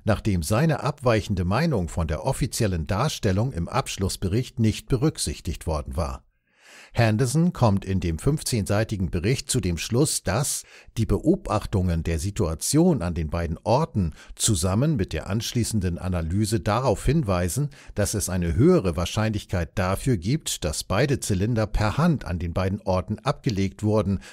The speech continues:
als dass sie von einem Flugzeug abgeworfen wurden.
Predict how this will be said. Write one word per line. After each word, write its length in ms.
als 220
dass 180
sie 100
von 140
einem 220
Flugzeug 680
abgeworfen 680
wurden. 320